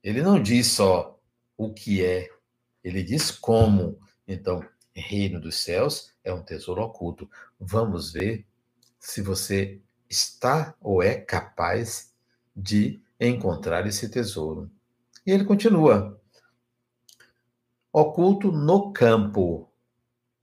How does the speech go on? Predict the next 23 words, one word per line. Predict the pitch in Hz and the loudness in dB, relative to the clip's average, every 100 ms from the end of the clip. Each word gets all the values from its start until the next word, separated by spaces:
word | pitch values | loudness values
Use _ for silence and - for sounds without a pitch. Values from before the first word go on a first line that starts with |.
| _ | _
Agora | 87 82 - 98 156 165 | -12 -12 -10 -4 0 0
a | 98 | -2
coisa | 101 85 82 | -6 -6 -8
começa | - 82 82 - 85 | -10 -10 -8 -8 -12
a | |
complicar, | - 85 76 85 78 - 76 78 - - - _ | -14 -16 -14 -12 -12 -10 -8 -8 -12 -20 -20 _
porque | 120 117 123 123 | -10 -4 -2 0
não | 170 | -2
está | 165 - 127 | -4 0 2
oculto | 98 - - 104 101 101 92 85 - - - - 98 | 2 -2 -4 0 0 -2 -8 -8 -12 -20 -20 -16 -12
dentro | 95 120 - | -2 -2 0
da | 101 98 | -2 -2
sua | - 104 82 | -2 -6 -6
casa, | 82 - 85 85 78 80 76 73 _ _ _ _ _ _ _ _ _ _ _ _ - | -8 -6 -4 -4 -6 -8 -10 -12 _ _ _ _ _ _ _ _ _ _ _ _ -2
não | |
está | 170 - 165 | 0 4 6
oculto | 123 95 - 120 101 104 | 6 4 0 0 0 2
numa | 101 104 95 98 | 2 4 2 0
casinha, | - 82 85 82 98 101 95 82 78 - _ _ _ | -2 -2 -2 -4 2 2 2 -2 -8 -14 _ _ _
está | - 113 | -8 -4
oculto | 101 101 123 127 120 | -4 -6 -10 -10 -6
num | 107 151 196 | -4 -4 -6
campo, | - 120 131 101 - 82 78 | 0 4 4 2 -4 -6 -6